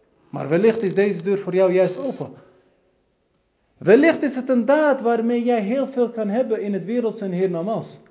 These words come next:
Wellicht is het een daad die jou goed beheerst. De ene beheerst om veel uit te geven. Laat hem vooral uitgeven. De een kan veel uitgeven omdat het voor hem misschien moeilijk is om te vasten.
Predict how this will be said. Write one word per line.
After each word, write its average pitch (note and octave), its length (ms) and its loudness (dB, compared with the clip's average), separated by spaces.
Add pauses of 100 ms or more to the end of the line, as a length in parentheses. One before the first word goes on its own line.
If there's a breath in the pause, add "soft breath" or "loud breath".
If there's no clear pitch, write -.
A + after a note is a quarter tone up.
(720)
Wellicht B3 420 4
is C4+ 160 0
het B3 140 0
een A#3+ 160 0
daad C#4+ 380 4 (220 loud breath)
die E3+ 140 -4
jou A3 200 6
goed A3+ 240 -2
beheerst. A3+ 640 -4 (1400)
De D3+ 140 -2
ene B3+ 320 4
beheerst B3 560 2 (440)
om F3+ 180 -6
veel A#3+ 260 2
uit C#4 200 0
te F#3 80 -10
geven. C3+ 360 -10 (400)
Laat D3 260 -12
hem E3 180 -6
vooral A3 400 -2
uitgeven. G#3+ 520 -6 (2000)
De A#3+ 280 6
een D4+ 120 6
kan C4 160 2
veel C#4+ 240 4
uitgeven C4+ 540 2
omdat B3 200 0
het B3 140 -4
voor A#3 120 -2
hem B3 160 0
misschien B3 280 -2
moeilijk D#4+ 320 0
is - 140 -8
om F#3 100 -10
te - 80 -12
vasten. D3 440 -6